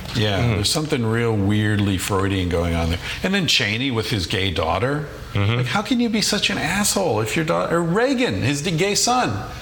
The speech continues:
Speaker 1: You know, like, come on. And, and, like, aids, he doesn't mention aids for five years and tens of thousands of people are dying. It's insane. It's insane.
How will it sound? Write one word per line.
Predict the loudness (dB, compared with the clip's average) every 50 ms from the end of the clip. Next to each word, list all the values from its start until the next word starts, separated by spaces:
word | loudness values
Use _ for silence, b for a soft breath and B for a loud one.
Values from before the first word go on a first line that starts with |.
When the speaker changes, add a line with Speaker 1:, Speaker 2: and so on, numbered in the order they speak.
| B B B B -2
Speaker 1:
You | 0
know, | 2 2 2
like, | 2 0 0 -2 -2
come | -2 0 2
on. | 2 2 2 2 2 0 0 -2 -4 -2
And, | -2 -2 -2 0 0 0 0 0
and, | 0 0 0 2 2 2 2 2
like, | 2 0 0 -2
aids, | 0 0 0 0 0 0 0 0
he | 2 2
doesn't | 2 2 2 2 2 2
mention | 2 2 0 0 0 0
aids | 0 0 0 0 0 -2 -2 -2
for | -2 -2 -2
five | -2 0 0 0 0 0 0 0
years | 0 2 2 2 2 0 0 2
and | 2 0 0 0 -2
tens | -2 -2 -2 -2
of | -2 -2
thousands | -2 -2 -2 0 0 0 0 0
of | 0 0 -2
people | -2 -2 0 0 -2
are | 0
dying. | 0 0 0 0 -2 -2 -4 B B B B B B B B
It's | -4 -2 0
insane. | 2 2 2 0 0 0 0 0 0 0 -2 -4 B B B B B B B B B B B B B B -6 -4
It's | -2 -2 -2 0
insane. | 0 0 2 0 0 0 0 2 2 0